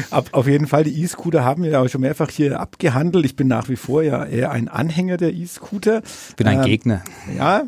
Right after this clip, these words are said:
Speaker 1: ja, dafür
Speaker 2: Weil
Speaker 1: bin
Speaker 2: die
Speaker 1: ich der
Speaker 2: Dinger
Speaker 1: Gegner.
Speaker 2: überall rumstehen.
Speaker 1: Ja, aber die stehen ja doch nicht im Weg. Also du bist doch ein erwachsener Mensch, du kannst drum rumlaufen. Das ist
Speaker 2: Also
Speaker 1: doch
Speaker 2: ich
Speaker 1: kein
Speaker 2: radel an
Speaker 1: Problem.
Speaker 2: der Wörther Wiese, ähm, im schönen Pegnitztal zu meiner Arbeitsstätte, den Nürnberger Nachrichten. Und, äh,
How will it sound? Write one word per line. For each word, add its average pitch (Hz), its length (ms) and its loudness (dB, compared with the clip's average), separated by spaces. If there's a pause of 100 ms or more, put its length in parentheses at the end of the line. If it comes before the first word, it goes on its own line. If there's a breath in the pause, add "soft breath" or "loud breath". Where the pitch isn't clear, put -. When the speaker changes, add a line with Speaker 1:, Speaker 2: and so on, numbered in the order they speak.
Speaker 1:
ja, 131 180 -2
dafür 131 240 -4
Speaker 2:
Weil 123 60 4
Speaker 1:
bin - 20 4
Speaker 2:
die 131 40 4
Speaker 1:
ich 127 60 2
der 143 80 6
Speaker 2:
Dinger 160 100 6
Speaker 1:
Gegner. 160 180 6
Speaker 2:
überall 143 160 6
rumstehen. 156 560 4 (720 loud breath)
Speaker 1:
Ja, 104 80 -6
aber 110 80 -4
die 127 100 -2
stehen 139 220 0
ja 151 40 2
doch 147 120 4
nicht 147 100 0
im 131 80 0
Weg. 165 180 2
Also 135 140 2
du 131 60 0
bist 127 160 -6
doch 156 60 2
ein 131 40 0
erwachsener 131 380 -2
Mensch, 143 240 -2
du 160 100 -6
kannst 139 240 -6
drum 139 140 -4
rumlaufen. 180 480 -4
Das 131 80 -8
ist - 80 -14
Speaker 2:
Also 170 140 4
Speaker 1:
doch 139 40 6
Speaker 2:
ich 127 60 2
Speaker 1:
kein 120 100 4
Speaker 2:
radel 156 240 6
an 143 60 6
Speaker 1:
Problem. 143 160 4
Speaker 2:
der 120 160 2
Wörther 127 320 4
Wiese, 120 340 2
ähm, 110 640 2
im 95 220 -6
schönen 139 400 2
Pegnitztal 107 760 2 (380 loud breath)
zu - 140 -8
meiner 104 260 2
Arbeitsstätte, 110 800 2
den 101 140 2
Nürnberger 104 400 2
Nachrichten. 107 580 -2
Und, 101 220 0
äh, 101 220 2